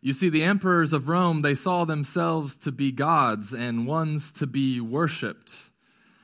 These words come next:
And therefore, they demanded that their citizens worship them and acknowledge that Caesar is Lord.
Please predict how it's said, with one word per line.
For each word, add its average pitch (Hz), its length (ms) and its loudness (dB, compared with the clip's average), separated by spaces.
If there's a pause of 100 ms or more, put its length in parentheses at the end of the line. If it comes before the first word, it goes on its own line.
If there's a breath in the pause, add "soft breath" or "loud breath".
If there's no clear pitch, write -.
(120)
And 135 180 -2
therefore, 185 380 2
they 160 180 2
demanded 151 680 0
that 143 260 -2
their 135 320 0
citizens 165 520 0
worship 196 460 0
them 123 240 -4
and 135 180 -2
acknowledge 147 760 0
that 131 280 -2
Caesar 151 760 -2 (280 soft breath)
is 131 520 -2 (100)
Lord. 110 460 -8